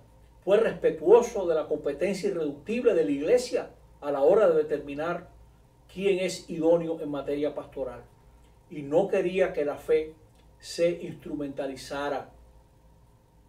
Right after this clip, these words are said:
Atacó la unión del trono y del altar. Detrás de su lucha por la verdad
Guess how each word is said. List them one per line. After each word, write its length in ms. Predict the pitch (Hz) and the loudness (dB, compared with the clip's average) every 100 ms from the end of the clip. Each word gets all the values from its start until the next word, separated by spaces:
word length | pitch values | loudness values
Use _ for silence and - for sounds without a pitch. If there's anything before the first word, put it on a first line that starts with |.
| _ - | _ -12
Atacó 460 | 147 147 - 165 | -10 -8 -2 0
la 120 | 160 | 2
unión 500 | 147 139 151 156 160 - _ - | 0 -2 -6 -6 -10 -20 _ -12
del 200 | 135 123 | -12 -8
trono 460 | 151 170 170 - 170 | 0 2 2 -2 -6
y 80 | |
del 180 | 139 131 | -4 -2
altar. 540 | 123 - - 131 131 - - _ _ _ _ _ _ _ _ _ _ - - - - - - | -4 -8 -8 -6 -6 -12 -20 _ _ _ _ _ _ _ _ _ _ -20 -20 -20 -20 -20 -8
Detrás 380 | 151 147 226 240 | -6 2 4 6
de 80 | 254 | 4
su 160 | - | 0
lucha 320 | 226 247 233 - | -2 0 2 2
por 100 | 208 | 2
la 80 | |
verdad 440 | 202 190 226 277 | 2 2 2 0